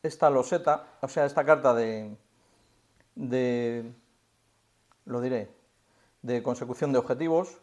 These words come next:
que podemos hacerla en esta zona. Nos pide que estén irrigadas, con lo cual nos va a interesar intentar colocar la irrigación aquí, ya que esta ya está irrigada, pero aquella no.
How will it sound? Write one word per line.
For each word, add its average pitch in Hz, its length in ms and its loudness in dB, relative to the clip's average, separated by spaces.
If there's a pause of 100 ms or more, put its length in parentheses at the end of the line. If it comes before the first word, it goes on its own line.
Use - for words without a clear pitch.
que 165 240 -4 (800)
podemos 143 320 0
hacerla 147 300 2
en 139 80 2
esta 135 180 0
zona. 104 340 -4
Nos 127 140 -4
pide 180 160 0
que 160 80 -2
estén 160 200 -2
irrigadas, 110 520 4
con 113 160 -4
lo 117 80 -2
cual 151 240 6 (480)
nos 127 240 0
va 143 60 6
a 147 40 2
interesar 147 680 0
intentar 131 400 -2
colocar 131 540 2
la 131 120 -2
irrigación 123 600 -2 (180)
aquí, - 400 -12 (800)
ya 147 180 -2
que 139 60 -4
esta 139 220 0
ya 135 100 2
está 135 240 2
irrigada, 160 480 6
pero 120 160 0
aquella 117 240 0
no. 98 160 -8